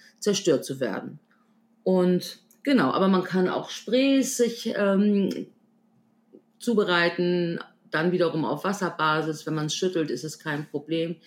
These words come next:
Es verteilt sich trotzdem im Raum. Oder man kann es sich auch auf die, auf die Pulspunkte reiben und dann,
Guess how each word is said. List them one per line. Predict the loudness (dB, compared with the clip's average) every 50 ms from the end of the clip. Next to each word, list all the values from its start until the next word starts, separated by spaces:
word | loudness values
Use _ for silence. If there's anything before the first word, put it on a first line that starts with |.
| -20 -20 _
Es | -14 -8
verteilt | -6 -6 -6 -6 -4 0 0 0 0 0
sich | -4 -8 -8 -8 -10
trotzdem | -6 -6 -6 -6 -4 -4 -4 -2
im | -2 -2 -2
Raum. | -2 -2 -2 -2 -2 -2 -4 -6 -10 _ _ -20 -20 -20 _ _ _ _ _ 4
Oder | 6 6 6 6 4
man | 4 2 0 0
kann | -2 -2 -2 0 0 0
es | 0 -2 -2 -2
sich | -2 -2 -2 -2 -4
auch | -4 -4 -4
auf | -6 -6 -6 -6 -8 -12
die, | -8 -6 -4 -4 -2 -2 -2 -4 -4 -6 -10
auf | -10 -12 -12 _
die | -14 -16
Pulspunkte | -6 -2 0 0 0 0 -2 -2 0 0 2 0 0 0 2 2 2 2 0
reiben | 0 0 0 0 0 0 -2 -4 -4
und | -4 -4 -4
dann, | -4 -4 -4 -6